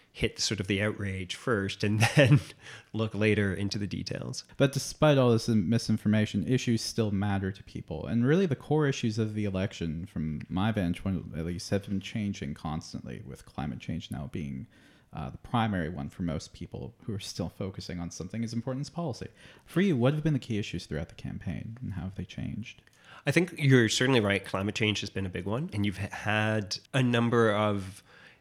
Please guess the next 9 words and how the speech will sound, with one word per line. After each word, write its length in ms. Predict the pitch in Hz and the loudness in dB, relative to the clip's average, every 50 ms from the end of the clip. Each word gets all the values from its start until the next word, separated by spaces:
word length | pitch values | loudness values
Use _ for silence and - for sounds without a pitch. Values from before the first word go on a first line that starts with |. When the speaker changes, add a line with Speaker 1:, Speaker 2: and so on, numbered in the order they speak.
| _ _ | _ _
Speaker 1:
international 540 | - 127 117 110 107 104 104 104 - 110 104 | 2 4 4 4 4 4 2 2 2 0 0
events 300 | 101 98 98 101 95 - | 2 0 0 -2 -2 -2
driving 340 | - 104 98 95 98 120 127 | -2 -2 -2 0 0 0 0
that. 220 | 131 135 147 - | 2 0 0 0
So 120 | - - 120 | -2 -2 0
the 80 | 107 | 0
U 260 | 104 104 104 104 101 104 | 2 2 2 2 4 2
N, 360 | 101 101 101 98 98 95 90 - _ _ - | 2 2 2 0 0 -2 -4 -6 _ _ -10
uh, 160 | 101 92 87 | -10 -8 -8